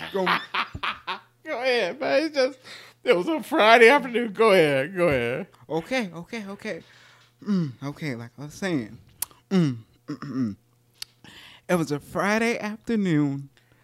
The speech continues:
Speaker 1: Fish Stick Friday, if I will.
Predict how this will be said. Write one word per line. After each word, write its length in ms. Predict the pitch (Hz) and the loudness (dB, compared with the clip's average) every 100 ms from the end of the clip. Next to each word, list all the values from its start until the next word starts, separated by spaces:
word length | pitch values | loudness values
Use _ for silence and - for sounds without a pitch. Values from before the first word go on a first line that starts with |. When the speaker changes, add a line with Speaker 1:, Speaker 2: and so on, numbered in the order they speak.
| _ _ _ _ _ _ _ | _ _ _ _ _ _ _
Speaker 1:
Fish 200 | - 339 | 6 6
Stick 360 | - - 233 - | 6 -6 -8 -8
Friday, 800 | - 226 226 214 165 143 135 139 _ _ | -10 -4 0 0 -2 -8 -10 -14 _ _
if 180 | 170 165 | -12 -6
I 100 | 147 | -6
will. 560 | 147 160 160 117 90 | -4 -6 -8 -10 -18